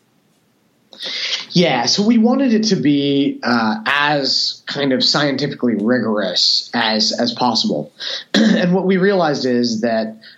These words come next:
obviously if you give someone the same legal research problem and they use Casetext first and then Lexis, they're gonna have a much easier time solving for that when they go to Lexis, right? 'Cause they've already <laughs> done the legal research on Casetext. So we had to get even more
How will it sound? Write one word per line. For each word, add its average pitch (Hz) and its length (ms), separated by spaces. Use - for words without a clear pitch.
obviously 180 480
if - 80
you 139 80
give 156 420
someone 143 320
the 131 60
same 139 260
legal 127 180
research 117 380
problem 107 540
and 156 160
they 147 60
use 151 680
Casetext 170 460
first 131 440
and 131 180
then 135 160
Lexis, 127 760
they're 185 120
gonna 208 140
have 190 120
a 175 40
much 214 180
easier 190 320
time 165 340
solving 156 400
for 143 140
that 127 400
when 143 120
they 131 240
go 123 220
to 139 60
Lexis, 165 400
right? 101 120
'Cause - 100
they've 156 180
already 247 200
<laughs> 156 60
done 214 260
the 190 80
legal 165 240
research 147 340
on 110 140
Casetext. 110 400
So - 260
we 190 120
had 190 140
to 175 60
get 143 260
even 196 280
more 143 600